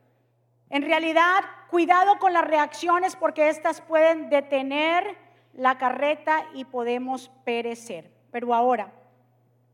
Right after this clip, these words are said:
recuérdense, entonces David cuando murió Usa, dijo, "Ay, Dios mío, ¿y ahora cómo yo voy a llevar el arca del pacto para Jerusalén a mi casa?".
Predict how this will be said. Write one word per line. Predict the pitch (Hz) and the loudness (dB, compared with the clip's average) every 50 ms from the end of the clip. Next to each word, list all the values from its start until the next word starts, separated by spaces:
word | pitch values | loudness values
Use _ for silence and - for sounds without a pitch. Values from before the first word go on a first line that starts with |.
| _ _ _ _ | _ _ _ _
recuérdense, | - - 208 208 240 247 240 226 277 269 262 285 277 277 277 - - - - - | -14 -12 -6 0 0 0 2 0 -4 -4 0 0 -2 -2 -2 -10 -20 -20 -20 -20
entonces | - - 233 220 277 262 | -10 -10 -8 -4 -4 -2
David | 226 247 240 269 311 320 311 | 0 0 0 0 -2 -4 0
cuando | 330 311 294 294 277 | -2 0 0 0 0
murió | 269 262 247 262 269 277 | 0 0 2 4 4 4
Usa, | 302 330 339 294 - 370 359 359 359 359 - - _ _ _ _ _ - | 4 2 -2 -2 -2 -2 -2 -2 -2 -8 -14 -20 _ _ _ _ _ -16
dijo, | 247 226 - 233 220 233 | -16 -14 -10 -6 -2 0
"Ay, | 254 294 311 320 330 330 320 320 311 302 311 311 302 302 294 277 | 0 0 0 0 0 -2 -4 -6 -6 -6 -6 -6 -6 -8 -8 -10
Dios | 226 240 247 240 214 - - - | -10 -10 -10 -10 -10 -12 -18 -20
mío, | 240 247 254 254 240 233 226 | -16 -14 -12 -10 -10 -10 -10
¿y | 240 240 | -4 -4
ahora | 240 233 247 254 269 277 294 339 339 - - - _ _ _ _ _ _ _ _ _ _ _ _ | -4 0 2 2 2 4 2 0 -4 -8 -14 -20 _ _ _ _ _ _ _ _ _ _ _ _
cómo | - 508 523 523 571 587 571 554 571 571 539 554 508 - 277 | 2 4 4 4 4 2 -2 -2 0 2 4 4 2 2 0
yo | 285 339 440 466 480 508 508 494 605 466 - | 0 2 4 6 6 6 4 2 0 0 2
voy | 403 453 466 466 480 | 2 4 4 4 2
a | 508 480 | 2 -2
llevar | 359 403 415 370 349 359 392 415 440 427 | 0 0 0 4 4 6 6 6 6 4
el | 453 427 403 403 | 2 2 2 2
arca | 415 427 415 427 440 392 339 | 2 2 2 4 6 6 6
del | 311 277 - - - | 4 2 -4 -2 0
pacto | 381 415 453 - - - - 466 466 - | 2 2 2 0 -4 -4 -4 -4 0 2
para | 381 349 320 320 320 311 311 - - - - | 2 2 4 4 2 2 0 -2 -8 -12 -4
Jerusalén | 294 311 302 302 277 - 330 302 294 311 339 370 381 | -2 -2 -2 -2 -6 -4 -4 -2 2 2 2 2 0
a | |
mi | 392 349 285 | -2 -2 -4
casa?". | - - 392 427 427 - - 359 262 180 - | -4 -4 -4 -4 -4 -4 -2 -2 -2 -2 -8